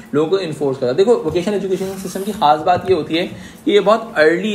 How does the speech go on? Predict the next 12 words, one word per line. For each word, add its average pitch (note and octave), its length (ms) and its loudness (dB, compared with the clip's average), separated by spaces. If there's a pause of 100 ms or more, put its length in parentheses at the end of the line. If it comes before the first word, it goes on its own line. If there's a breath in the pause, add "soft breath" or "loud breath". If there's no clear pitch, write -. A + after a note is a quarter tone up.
एज F3+ 200 0
के F3+ 80 0
अंदर E3+ 260 0
आपको D3 380 2
वर्क D3+ 220 4
प्लेस C#3+ 260 0
पे C#3+ 100 2
ले A#2+ 80 4
आता A2 240 -2
है, - 160 -18
सही C3+ 160 -2
है, C3+ 100 -10